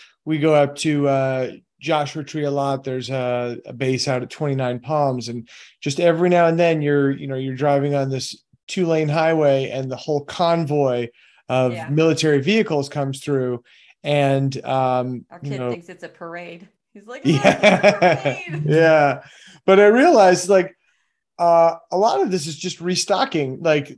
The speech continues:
Speaker 1: like, life stuff, not necessarily military supplies. Just, you know, e-, everyone on that base has to eat. Everyone needs clothes. Everyone needs, you know, stuff,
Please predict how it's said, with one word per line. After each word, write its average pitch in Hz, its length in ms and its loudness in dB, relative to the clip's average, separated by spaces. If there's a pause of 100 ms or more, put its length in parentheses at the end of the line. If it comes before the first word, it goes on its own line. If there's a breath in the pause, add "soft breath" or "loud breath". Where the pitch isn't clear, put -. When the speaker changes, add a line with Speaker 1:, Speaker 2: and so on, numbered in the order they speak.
(160)
Speaker 1:
like, 156 260 -2
life 165 460 0
stuff, - 560 -8
not 156 380 -2
necessarily 147 580 -8
military 156 680 -2
supplies. 131 600 -6
Just, 143 380 -10 (440 soft breath)
you - 100 -6
know, 175 300 2
e-, 165 440 -6
everyone 180 400 2
on 185 120 4
that 185 200 6
base 196 180 4
has 180 240 2
to 190 100 -8
eat. 220 320 0 (140)
Everyone 160 300 -4
needs 185 180 0
clothes. 196 480 2
Everyone 165 340 -4
needs, 170 520 -6
you 185 100 -4
know, 175 300 -2 (100)
stuff, - 600 -2